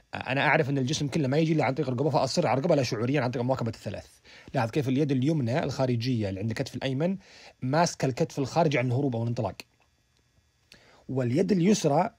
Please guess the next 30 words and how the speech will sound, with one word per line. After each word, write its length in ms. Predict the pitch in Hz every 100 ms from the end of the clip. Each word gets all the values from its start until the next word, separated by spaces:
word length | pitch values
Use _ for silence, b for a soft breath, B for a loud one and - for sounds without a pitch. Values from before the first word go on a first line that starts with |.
| _ 123
الداخلية 580 | 110 127 - 143 110
هي 40 | 127
الأهم 320 | - 127 131
في 60 | 107
الحالة 220 | 120 113
هذه، 180 | 107 127
آخر 160 | 120
المقطع 300 | 117 117 104
بالذات، 480 | 98 98 120 190 - B B B B
ماسكة 580 | - 123 175 180 - 160
الرقبة 680 | 151 139 120 120 175 139 165 - _ _ _ _ _
عن 400 | 110 127 175 196 -
التوجه 640 | 151 - 135 160 147 165
للمكان 380 | 143 135 127 127
اللي 100 | 135
يبغى 140 | 113 101
يروح 160 | 95
له. 140 | 90 - _ _ _ _ _ _ _
فيدي 320 | - 127 156 147
الداخلية 840 | 120 156 - 156 147 123 104 95 101
م-، 760 | 107 - 107 107 101 104 110
مستمرة 520 | 113 - 131 147 151
في 140 | 131 127
توجيه 440 | 123 117 147 139
رقبتك 440 | 123 123 - 131 127
للمكان 360 | 120 120 156
اللي 120 | 151
أنت 120 | 139 139
منحاش 320 | 123 139 123
منه، 200 | 123